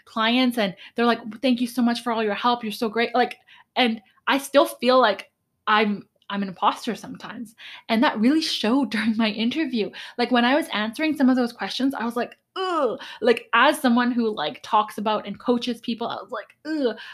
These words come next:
I shouldn't have answered that in such a way that I was still justifying my experiences and my skills. Like, I was still, there were a lot of times in that interview where I could have just made a statement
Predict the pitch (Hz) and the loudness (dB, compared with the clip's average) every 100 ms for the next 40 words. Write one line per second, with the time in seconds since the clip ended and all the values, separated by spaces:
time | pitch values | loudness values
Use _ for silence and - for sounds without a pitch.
0 | - 247 254 240 233 285 285 - 214 214 | -2 2 4 2 0 0 0 2 -2 0
1 | 247 208 _ _ - 220 - - _ 233 | -2 -4 _ _ -4 -2 -2 -6 _ -4
2 | 190 - 214 - - _ - 226 208 214 | -2 -2 -4 -4 -10 _ -8 -4 2 2
3 | 208 220 - _ 220 202 - - - 233 | 2 -4 -16 _ -2 -2 -2 -16 -2 2
4 | 247 - 285 269 - 233 226 - 254 - | 2 0 0 0 -2 -6 -6 -4 -6 -2
5 | 190 185 156 165 196 202 196 - 226 254 | 2 2 0 -8 -6 -4 -6 -8 -4 -2
6 | 294 262 233 196 208 202 208 - 285 220 | 0 -2 -2 -2 -2 -4 -6 -6 -4 -4
7 | 208 220 214 - - - 233 262 277 - | -2 -6 -8 -16 -20 -6 -2 0 -2 -4
8 | 262 254 262 - - _ 240 262 254 240 | 0 0 -2 -8 -20 _ 2 4 4 2
9 | 302 311 _ - - 208 214 226 214 202 | 0 -4 _ -14 -6 -4 -2 -2 -2 -2
10 | - 202 240 240 302 240 208 226 277 269 | -4 -6 -2 0 2 2 0 0 0 0
11 | - 196 190 220 247 - 190 214 269 311 | -4 -4 -2 0 -2 -4 -8 0 0 0